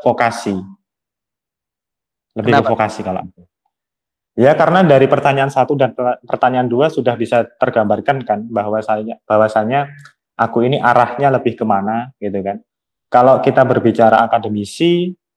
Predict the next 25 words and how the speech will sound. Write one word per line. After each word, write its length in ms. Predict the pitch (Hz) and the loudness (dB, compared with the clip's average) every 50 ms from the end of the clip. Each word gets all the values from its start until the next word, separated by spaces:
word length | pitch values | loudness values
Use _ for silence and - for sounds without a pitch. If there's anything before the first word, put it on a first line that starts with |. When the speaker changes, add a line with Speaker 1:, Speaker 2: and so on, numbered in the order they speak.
| _ _ - | _ _ -6
Speaker 1:
ya 140 | 202 - - | -4 -4 -4
kita 240 | - 208 214 208 - | -6 -2 0 0 0
tahu 540 | - 143 151 143 123 117 113 117 - - - | 2 2 2 2 2 0 -2 -6 -8 -8 -2
kuliahnya 560 | - 113 113 113 113 113 113 117 135 151 151 147 | 0 2 2 4 2 2 0 0 -2 -2 -2 0
mungkin 480 | 131 120 117 113 - 156 156 151 156 151 _ _ _ _ _ _ _ _ _ _ _ _ _ _ 98 | -2 -4 -6 -4 -2 -4 -4 -4 -6 -10 _ _ _ _ _ _ _ _ _ _ _ _ _ _ -2
ya 480 | 110 120 135 139 147 147 131 - - | 2 2 2 2 0 -2 -8 -10 -6
minimal 400 | - 120 113 117 117 135 143 139 | -4 -2 0 0 0 0 0 0
empat 140 | - 113 110 - | 0 -2 0 0
tahun 320 | 110 117 113 151 143 131 113 98 | -2 -2 0 0 -2 0 -2 -4
lah. 80 | - - _ _ _ _ _ _ _ _ _ _ _ _ _ _ | -4 -6 _ _ _ _ _ _ _ _ _ _ _ _ _ _
Dan 240 | _ 107 110 107 98 - | _ -2 -2 -2 -2 -4
itu 280 | 113 110 - 156 156 160 | -6 -2 -2 -4 -2 -2
basisnya 560 | - 110 101 - 120 110 - 139 147 143 120 | -2 -4 -2 -2 -4 -4 -4 -2 -2 -2 0
adalah 200 | 107 107 104 104 98 | 0 -2 -2 -2 0
teori. 400 | 95 95 98 110 110 104 95 87 - _ _ _ _ _ _ _ _ _ _ _ _ _ _ | 0 0 0 0 -2 -2 -4 -8 -12 _ _ _ _ _ _ _ _ _ _ _ _ _ _
Ya 120 | 95 95 104 | -4 -2 -2
kan, 140 | 113 113 - | -2 -4 -4
kalau 240 | 123 117 113 78 - | -2 0 0 0 0
vokasi 800 | - 120 123 120 - 156 160 160 - - 101 101 107 113 - 127 | 0 -2 -2 -2 -2 -4 -4 -4 -4 -4 -2 -2 0 0 -2 -2
itu 140 | 120 127 123 | -2 -4 -2
kan 280 | 131 160 160 156 - - _ _ _ _ _ _ _ _ _ _ | -2 -2 -4 -4 -8 -14 _ _ _ _ _ _ _ _ _ _
bisa 280 | - 110 104 - 110 107 - | -2 -2 0 2 0 0 0
cepet, 400 | - - - - - - 175 - - - - - _ _ _ - | -2 -10 -14 -4 -2 0 0 0 -4 -10 -18 -20 _ _ _ -2
terus, 460 | 110 110 120 123 - - - - - - _ - | 0 2 2 0 0 -6 -12 -18 -20 -10 _ 2
eh, 360 | 104 104 101 90 - - | 2 4 4 4 2 0